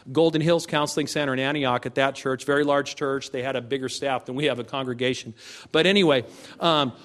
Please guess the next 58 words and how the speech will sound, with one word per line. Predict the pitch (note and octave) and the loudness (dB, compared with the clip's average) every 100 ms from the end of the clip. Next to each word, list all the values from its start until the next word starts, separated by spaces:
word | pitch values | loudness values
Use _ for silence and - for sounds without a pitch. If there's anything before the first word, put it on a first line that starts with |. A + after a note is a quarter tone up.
| - | -2
I | D3+ | 0
went | D#3+ F3+ A#3 A3+ | 2 4 2 4
there, | D#3+ D3+ | 4 4
and | D3 D3+ | 2 0
we | D3+ | 0
went | D3+ G3 | 4 4
around | A3 G#3 | 4 4
the | F#3 | 2
circle, | - G3+ E3+ | 2 2 2
and | D3+ | 2
everybody | E3+ G3 F#3+ | 2 2 2
was | D#3+ | 2
sharing | - F3+ F3+ E3+ | 0 0 0 0
their | C#3+ | -2
counseling | E3+ D#3 - D#3+ | -2 -2 -2 -4
experience. | B2+ - D#3 D#3+ B2+ G#2+ - - - - | -6 -6 -2 -2 -2 -6 -10 -16 -20 -8
And | D3 C#3+ | -2 0
they | C#3+ | 0
said, | D3 D#3+ | 2 0
"How | D#3 | 0
about | F#3 F3 | 0 0
you, | F#3+ | -4
Frank?" | G3+ D#3 D3+ | -4 -4 -2
And | D3 | -4
I | |
said, | - | -2
"Well, | D3+ | -2
I've | D3 | -2
never | D#3 C#3 | -2 -6
been | C3 G3 | -6 -4
to | C#3+ | -4
a | |
counselor." | - A#2+ G#2+ - F#2 | -4 -10 -10 -12 -14
And | A2 | -14
they, | A2 _ | -18 _
and | A2 B2 | -8 -2
they | |
all | B2+ B2 | 0 -2
stopped. | - A#2 - - _ _ _ _ - - - - - | -2 -4 -6 -20 _ _ _ _ -20 -20 -20 -16 -8
You | |
know, | C3+ | -4
and | C#3 | -2
they're | D3 | 0
looking | F#3 G#3 | 2 2
at | F#3 | 2
me, | E3+ | 2
and, | D#3+ | 0
and | D3 | 0
I | D3 | 0
said, | - D3 - - - | 2 0 0 -10 -18
and | C#3 D3 | -8 -4
they | D3 | -4
said, | - F3 C#3+ | 0 -2 0
"Why?" | D3 B3+ C#4+ | 0 0 0
And | C3+ | -2
I | B2 | -4
said, | D3+ | -4
"Well, | C3+ C3 B2 - | -4 -4 -6 -12